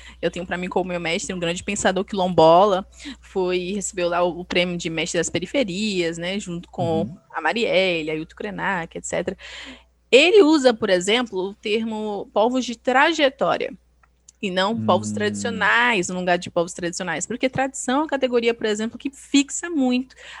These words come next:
Speaker 1: as pessoas, né? O que,
Speaker 2: É,
Speaker 1: que tradição?
Speaker 2: verdade.
Speaker 1: A tradição, ela muda. Mesmo os povos que hoje são cate-,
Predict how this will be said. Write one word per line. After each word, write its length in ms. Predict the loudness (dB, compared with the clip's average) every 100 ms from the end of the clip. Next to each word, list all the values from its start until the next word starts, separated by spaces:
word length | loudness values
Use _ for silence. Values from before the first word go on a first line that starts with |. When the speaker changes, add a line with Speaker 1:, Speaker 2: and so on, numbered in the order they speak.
| 0
Speaker 1:
as 220 | 0 2
pessoas, 580 | -2 0 2 4 4 0
né? 100 | -4
O 40 |
que, 160 | -4 -8
Speaker 2:
É, 200 | -6 -4
Speaker 1:
que 80 | -2
tradição? 380 | -2 -2 -4
Speaker 2:
verdade. 140 | -4 -4
Speaker 1:
A 20 |
tradição, 440 | 0 -2 -2 2 2
ela 220 | 2 0
muda. 380 | 2 4 2 2 -4 -6
Mesmo 300 | 2 2 2
os 80 | -4
povos 340 | -2 -2 -2
que 100 | -2
hoje 160 | 0 0
são 120 | -2
cate-, 340 | -6 -6 -6